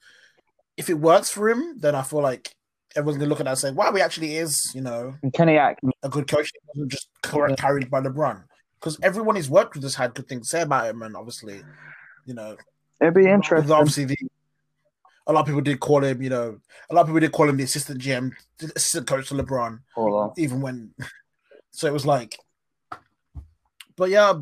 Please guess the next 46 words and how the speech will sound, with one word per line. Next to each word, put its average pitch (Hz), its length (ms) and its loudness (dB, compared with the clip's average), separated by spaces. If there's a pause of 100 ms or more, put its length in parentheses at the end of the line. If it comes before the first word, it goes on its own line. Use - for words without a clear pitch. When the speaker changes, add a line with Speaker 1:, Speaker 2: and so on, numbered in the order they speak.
(200)
Speaker 1:
I 160 60 2
wanna 196 140 4
see 202 120 -6
that. 190 260 -2
That'd 143 180 -10
be 156 60 -10
quite 151 200 -2
nice 135 200 -6
to 127 80 -4
happen. 113 280 -12 (1000)
Um, 131 540 -6 (560)
and 127 80 -8
I 139 60 0
wanna 151 140 2
see 160 120 -4
what 156 80 -2
he 131 60 -6
does 139 180 -8
with 156 100 -6
that. 143 120 4
Like, 113 340 -6 (500)
it'd 151 100 -8
be 147 60 -4
quite 147 220 2
nice 151 140 4 (120)
to - 80 -4
see, 131 380 -4 (800)
just - 180 -2 (120)
see - 280 2
what 170 200 2
he - 40 2
can 156 260 -2
do 156 140 0
with 143 100 -4
a 131 40 -6
different 127 300 -2
type 123 100 -12
of 131 60 -10
squad. - 320 -6
Like, - 280 0 (440)
Speaker 2:
Mm. 240 580 0 (1200)
Right. 120 380 8
Speaker 1:
also, 127 220 -8
just - 160 -8
an 135 60 -8
update. 123 340 -6